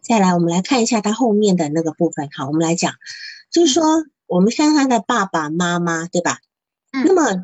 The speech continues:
Speaker 1: 小 A 说他现在不想回家跟妈妈说话，不想，
Speaker 2: 嗯。
Speaker 1: 那么你首先你在你的案例报告里面，你的访谈内容首先就谈到他不想回去跟妈妈说话。
Speaker 2: 对。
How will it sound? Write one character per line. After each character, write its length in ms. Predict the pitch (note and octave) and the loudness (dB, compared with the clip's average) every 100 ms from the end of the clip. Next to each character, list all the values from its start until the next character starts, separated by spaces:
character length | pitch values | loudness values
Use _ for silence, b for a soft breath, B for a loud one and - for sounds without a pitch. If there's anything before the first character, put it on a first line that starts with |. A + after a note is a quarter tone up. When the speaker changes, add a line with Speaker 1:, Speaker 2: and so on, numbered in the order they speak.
| - | -4
Speaker 1:
小 200 | - D#3 | -2 0
A 240 | F#3 A#3+ | 2 2
说 140 | B3 B3 | 2 -2
他 120 | C4 | -2
现 240 | - A#3 | -2 -2
在 260 | G#3 G3 E3+ - | 0 -2 -4 -2
不 260 | B3 F#3 | 2 2
想 380 | F3 - C3 - _ | 0 -2 -6 -10 _
回 160 | D3+ | -6
家 220 | D3+ E3+ F3+ | -4 -4 -2
跟 160 | F3+ | -2
妈 180 | F3+ E3+ | 0 -2
妈 240 | E3+ E3+ | -2 -4
说 380 | F3+ - F3 E3+ | -4 -2 -2 -2
话， 300 | F3 - F#3 - _ _ _ _ _ _ _ - | -6 -4 -6 -6 _ _ _ _ _ _ _ 0
不 140 | D#4 | 2
想， 180 | A#3+ D3+ | 2 -4
Speaker 2:
嗯。 100 | - _ F#3 | -8 _ -8
Speaker 1:
那 60 | |
么 300 | G3+ E3+ - _ _ _ _ _ | -2 -2 -4 _ _ _ _ _
你 160 | G#3+ C4 | -2 0
首 220 | - E3+ | 2 0
先 240 | - B3+ | 2 0
你 80 | G#3 | 0
在 140 | A3+ G#3+ | 0 -2
你 80 | |
的 160 | C#3+ D3 | -4 -8
案 140 | - F#3+ | -2 0
例 80 | F#3+ | 2
报 160 | G3+ | -2
告 180 | F#3+ F#3 | -2 -2
里 140 | D3+ | -2
面， 240 | D3 E3+ D3+ | -4 -6 -6
你 60 | |
的 120 | D3 D#3+ | -8 -10
访 240 | D#3+ C#3 | -12 -14
谈 220 | - D3+ | -12 -6
内 180 | F3 F3+ | -2 0
容 240 | D#3+ D#3 | 0 -2
首 240 | - - D#3 | -4 -4 -2
先 220 | F3 E3+ | -2 -2
就 160 | F#3 E3 | -2 -4
谈 260 | D3 C#3+ | -6 -8
到 240 | D#3 D3+ - b | -6 -6 -8 b
他 220 | - F3+ | -2 -2
不 200 | F3+ F#3+ | 0 0
想 280 | D#3+ C3+ - | 0 -6 -8
回 120 | C3 | -6
去 160 | C3 D3+ | -4 -4
跟 180 | D#3 D3+ | -4 -6
妈 160 | C#3+ | -8
妈 140 | C#3+ C#3+ | -10 -8
说 200 | - C3+ | -8 -8
话。 180 | C#3 - _ _ _ _ _ _ _ _ | -12 -20 _ _ _ _ _ _ _ _
Speaker 2:
对。 120 | - | -16